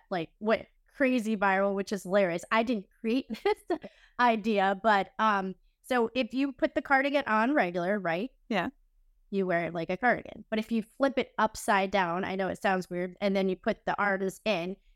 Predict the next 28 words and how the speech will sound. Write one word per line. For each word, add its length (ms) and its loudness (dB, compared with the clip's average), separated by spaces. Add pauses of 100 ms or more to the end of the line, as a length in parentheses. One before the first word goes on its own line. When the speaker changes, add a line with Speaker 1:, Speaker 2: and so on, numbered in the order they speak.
(140)
Speaker 1:
it 120 -4
hangs, 400 0 (120)
the 180 2
bottom 460 2
hangs 340 -4
over 180 -4
the 120 -2
top. 320 0 (600)
You 120 -2
can 120 4
even 240 2
pull 220 0
it 60 2
across 400 -2
and 220 -2
button 260 0
it 180 -4
on 220 2
the 60 -2
buttons 580 -4
down 240 0
below, 520 2
but 120 -6
then 180 4
you 80 -2
have 300 0
it 160 -6
short 480 -2